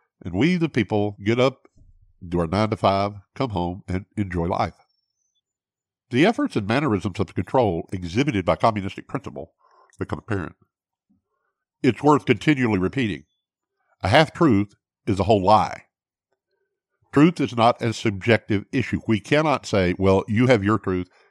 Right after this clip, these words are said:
and I have mine." Truth is truth. Marxism is not an ethically based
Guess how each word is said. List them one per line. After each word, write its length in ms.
and 140
I 80
have 160
mine." 360
Truth 340
is 80
truth. 460
Marxism 640
is 180
not 360
an 200
ethically 460
based 460